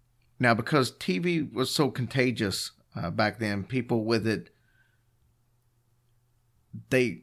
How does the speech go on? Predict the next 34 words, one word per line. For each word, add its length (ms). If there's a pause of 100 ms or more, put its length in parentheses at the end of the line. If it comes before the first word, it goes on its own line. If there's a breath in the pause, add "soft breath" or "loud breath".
(160)
like 200
I 40
said, 180
we, 220
they, 100
they 100
couldn't 360
be 280
around 340
the 40
rest 220
of 80
the 80
population. 840 (260 loud breath)
So 360 (420)
if 160
you 160
were 100
gonna 280
have 680 (800)
a 80
hospital 840 (440)
with 180
all 120
these 200
patients, 680 (500)
and 160
then 140
you 140
had 180
doctors 760
and 240
nurses 880
and, 260